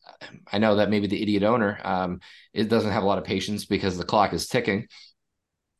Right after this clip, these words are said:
But I think if, if we can get through this year and, and have it, you know, be still pointing in the right direction at the end, I think,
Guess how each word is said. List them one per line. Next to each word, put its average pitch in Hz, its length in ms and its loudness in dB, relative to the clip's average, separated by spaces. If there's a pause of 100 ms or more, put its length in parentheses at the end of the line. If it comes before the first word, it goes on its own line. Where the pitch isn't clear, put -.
But 117 240 0
I 110 80 0
think 113 200 0
if, 110 100 0
if 110 180 -4
we 120 80 2
can 113 180 4
get 117 300 -2
through 117 320 0
this 139 200 0
year 147 280 2
and, 101 260 -2
and 98 180 -4
have 98 180 0
it, 101 200 -2
you 95 220 -6
know, 92 120 2
be 107 300 -2
still 117 300 2
pointing 117 240 2
in 113 80 2
the 104 80 2
right 113 160 2
direction 110 380 0
at 110 100 -6
the 110 100 -2
end, 127 240 -2 (500)
I - 120 -4
think, 104 260 -2